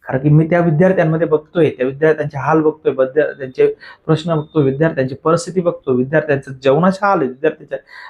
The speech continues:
अशा भरपूर काही क्वेरी आहेत, ते बिचारे ते फेस करून ते संघर्ष करतायत आणि स्पर्धा परीक्षा खूपच जास्त संघर्षाच्या याच्यामध्ये चालत चालेल. आता तुम्ही विचार करा, योजनेचं जर याचे कट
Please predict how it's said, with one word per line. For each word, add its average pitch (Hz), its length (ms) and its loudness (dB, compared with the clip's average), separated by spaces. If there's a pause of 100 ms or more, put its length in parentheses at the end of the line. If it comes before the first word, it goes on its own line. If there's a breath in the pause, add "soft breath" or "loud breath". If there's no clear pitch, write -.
अशा 151 160 0
भरपूर 160 340 2
काही 233 160 2
क्वेरी 185 220 2
आहेत, 165 140 4 (1080)
ते 143 60 2
बिचारे 147 280 2
ते 151 100 0
फेस 151 420 -2
करून 165 200 -4
ते 151 280 -2 (280 loud breath)
संघर्ष 127 440 0
करतायत 120 400 -2
आणि 120 140 -4
स्पर्धा 131 340 -4
परीक्षा 131 380 -6
खूपच 127 240 -4
जास्त 127 280 -2
संघर्षाच्या 117 640 -4 (360 loud breath)
याच्यामध्ये 131 400 -2
चालत 117 280 -2
चालेल. 127 320 -2
आता 120 220 -4
तुम्ही 131 240 -6
विचार 135 240 -2
करा, 127 180 -4
योजनेचं 123 540 -6
जर 143 160 -2
याचे 127 260 -4
कट 120 120 -12